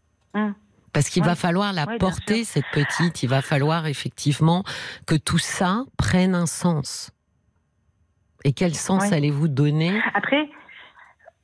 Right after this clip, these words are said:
Speaker 1: ouais, bien sûr, bien sûr. Non, mais c'est sûr, vous avez raison. Ça, je... Oui, oui, vous mettez le doigt sur quelque chose qui, en étant très honnête avec moi-même, euh, je, je la désire pas au fond de mes entrailles.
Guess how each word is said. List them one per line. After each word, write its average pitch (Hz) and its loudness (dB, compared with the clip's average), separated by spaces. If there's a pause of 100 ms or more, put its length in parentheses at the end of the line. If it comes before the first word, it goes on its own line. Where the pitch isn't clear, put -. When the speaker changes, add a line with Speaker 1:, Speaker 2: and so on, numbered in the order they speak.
(960)
Speaker 1:
ouais, 190 2
bien 156 -4
sûr, 180 -2
bien 170 -2
sûr. 233 -2
Non, 262 2
mais 208 0
c'est 226 -6
sûr, 254 0
vous 214 -2
avez 190 2
raison. 214 -2
Ça, 240 0
je... 185 -2
Oui, 233 -2
oui, 247 -2
vous 202 -6
mettez 185 -2
le 185 -4
doigt 196 -2
sur - -16
quelque 190 -4
chose 233 -2 (120)
qui, 185 -2 (400)
en 196 4
étant 214 2
très 262 -2
honnête 233 -4
avec 202 -2
moi-même, 226 -2
euh, 196 -4 (540)
je, 180 -4
je 190 2
la 196 2
désire 202 0
pas 269 0
au 233 -2
fond 233 -10
de 226 -6
mes 196 -6
entrailles. 208 -4